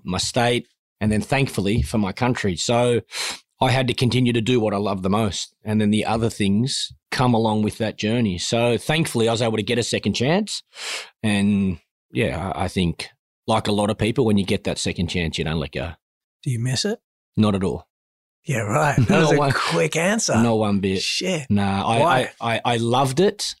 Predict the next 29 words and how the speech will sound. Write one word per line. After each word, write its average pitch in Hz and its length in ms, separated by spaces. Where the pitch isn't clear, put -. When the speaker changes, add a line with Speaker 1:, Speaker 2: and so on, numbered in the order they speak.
Speaker 1:
Like 104 200
I - 20
say, 110 160
I 104 100
started 113 400
at - 100
six, - 400
I 107 80
retired 113 380
at 107 100
thirty-four, 139 760
and 101 640
I 107 80
retired 104 380
at 98 80
the 104 100
right 101 200
time. 95 320
I, 113 100
I 120 80
probably 147 340
could - 320
have 123 220
retired, 123 360
if 139 120
anything, 208 340
a 175 40
little 143 360
bit, 123 600